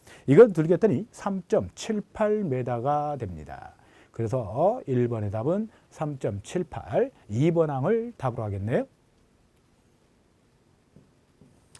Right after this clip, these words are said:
자, 이 번 문제를 보도록 하죠. 이 번 문제에 대한 얘기입니다. 자, 우리가 어제 일 급을 얘기하면서도 이 얘기를 했던 것 같아요. 자, 지중 케이블입니다. 무슨 얘기하는 건가요? 지중 전설로는,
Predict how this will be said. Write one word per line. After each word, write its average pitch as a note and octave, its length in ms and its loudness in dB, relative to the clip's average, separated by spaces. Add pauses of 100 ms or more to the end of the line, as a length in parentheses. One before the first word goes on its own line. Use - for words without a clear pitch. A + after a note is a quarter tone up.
(160)
자, G2 140 -16
이 D3+ 180 4
번 E3 180 6
문제를 C#3+ 280 4
보도록 A#2+ 340 -2
하죠. B2+ 640 -6
이 E3 160 2
번 E3+ 140 2
문제에 D#3 200 0
대한 D3 220 0
얘기입니다. C#3+ 420 -4 (880)
자, A2+ 380 -2
우리가 C#3 260 4
어제 G3+ 200 0 (140)
일 D#3 260 8
급을 C#4+ 260 6
얘기하면서도 B2 720 2
이 C#3+ 140 4
얘기를 C#3+ 200 4
했던 C3 220 0
것 A2 80 -4
같아요. A2+ 320 0 (380)
자, B2 160 2
지중 E3 400 0
케이블입니다. E3+ 640 0 (320)
무슨 B2 240 2
얘기하는 B2 320 4
건가요? A2+ 520 -4 (280)
지중 A3 500 4
전설로는, C3 960 -2